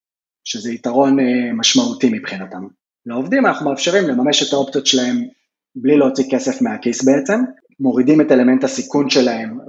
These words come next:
ובעצם הופכים את ההחלטה אם לממש את האופציות שלהם להחלטה די פשוטה בשבילם, כי אחד, הם לא צריכים להוציא כסף מהכיס, שתיים, אנחנו דואגים ללוות אותם ולהדריך אותם לאורך כל התהליך,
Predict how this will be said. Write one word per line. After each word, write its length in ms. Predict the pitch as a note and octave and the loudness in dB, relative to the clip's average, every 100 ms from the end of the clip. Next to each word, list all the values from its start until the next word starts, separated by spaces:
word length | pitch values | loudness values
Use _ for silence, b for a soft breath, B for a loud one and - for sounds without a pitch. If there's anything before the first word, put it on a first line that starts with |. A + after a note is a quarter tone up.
| A#2+ | -8
ובעצם 340 | A2+ C3+ C3 | -2 0 2
הופכים 360 | A#2+ - D3+ D3+ | 0 0 2 2
את 100 | D#3 | 0
ההחלטה 480 | D3 D3 C#3 D3+ | 0 -2 0 0
אם 160 | C#3+ B2+ | 2 0
לממש 540 | A#2 A2 A#2+ D3 - | -2 -2 0 2 2
את 60 | C#3+ | 0
האופציות 340 | C#3 C3+ C3+ | -2 -2 -4
שלהם 340 | C3+ B2+ A#2 A2+ _ _ _ | 0 0 -2 -10 _ _ _
להחלטה 480 | A#2 G#2 A#2 - B2 | -12 -10 -10 -4 -2
די 240 | A#2+ A#2+ | 2 0
פשוטה 300 | - - - A#2+ | 0 -2 -2 0
בשבילם, 480 | B2 - D3 D#3+ G3+ G#3+ _ _ _ _ _ _ _ | 0 0 0 0 0 -4 _ _ _ _ _ _ _
כי 280 | - A2 - _ _ - | -2 -2 -6 _ _ -12
אחד, 220 | - D3 C3+ | -2 2 4
הם 100 | B2+ | 4
לא 100 | B2+ | 4
צריכים 220 | - A#2 | 0 -4
להוציא 220 | A2 B2 | -4 -6
כסף 280 | B2 A2+ - | -6 -8 -10
מהכיס, 720 | G#2+ G#2+ G3+ B3 - - - _ _ _ _ | -12 -2 0 0 -4 -16 -20 _ _ _ _
שתיים, 500 | - - G3 G3 F#3+ | -10 -2 0 0 -2
אנחנו 260 | B2+ B2 B2 | -6 -6 -4
דואגים 360 | A#2+ B2 D3+ | -4 0 2
ללוות 440 | D3+ B2+ A#2 C3+ D#3 | 2 2 2 0 0
אותם 280 | D3 C#3+ C3 | -2 -2 -2
ולהדריך 420 | A2 A2+ C#3 C3+ | -2 0 2 2
אותם 320 | C#3 C#3+ C3+ | 0 2 2
לאורך 340 | A2+ A2+ A2 - | 2 -2 -8 -2
כל 180 | D#3 D#3+ | 2 2
התהליך, 560 | - C#3 C3+ D3 - | 0 0 2 0 -4